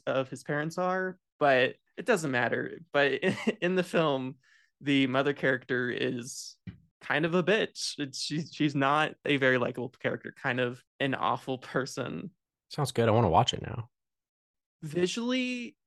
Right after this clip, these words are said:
Speaker 1: it's a bit underwhelming. I mean, Steven Spielberg is best in spectacle. I think that's where he does his best work.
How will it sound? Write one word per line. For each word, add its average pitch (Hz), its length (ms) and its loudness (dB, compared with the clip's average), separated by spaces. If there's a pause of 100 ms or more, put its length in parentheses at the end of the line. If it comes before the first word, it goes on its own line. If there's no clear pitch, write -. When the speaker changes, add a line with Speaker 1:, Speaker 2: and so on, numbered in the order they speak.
(140)
Speaker 1:
it's 160 220 -2
a 165 60 2
bit 165 220 4
underwhelming. 123 760 0 (140)
I 151 120 2
mean, 165 300 4 (500)
Steven 202 420 -6
Spielberg 170 460 0
is - 160 -2
best - 640 -2
in 131 160 -8
spectacle. - 920 -10 (180)
I 143 60 -6
think 143 180 -4
that's 147 180 -2
where 147 100 0
he 139 60 0
does 131 140 0
his 127 120 -10
best 120 260 -6
work. - 260 -6